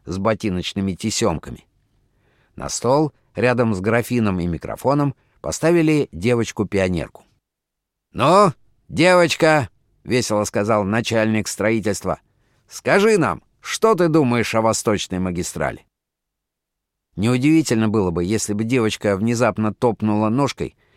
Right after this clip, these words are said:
и начала: "Товарищи, позвольте мне подвести итоги тем достижениям, кои", и так далее, потому что встречаются у нас примерные дети,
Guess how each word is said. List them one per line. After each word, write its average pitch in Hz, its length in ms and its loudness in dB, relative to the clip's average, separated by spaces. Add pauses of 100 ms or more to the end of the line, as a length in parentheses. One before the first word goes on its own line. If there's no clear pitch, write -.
и - 60 -8
начала: 120 420 0 (160)
"Товарищи, 185 560 -2 (440)
позвольте 185 640 2
мне 220 200 2
подвести 196 600 0
итоги 196 400 2
тем 196 340 2
достижениям, 190 880 2
кои", 208 500 2 (240)
и 156 120 -2
так 135 220 0
далее, 82 340 -2 (320)
потому 123 260 -2
что 117 300 -2
встречаются 147 720 -4
у - 20 -6
нас 76 240 -8
примерные 87 560 -4
дети, 127 420 -4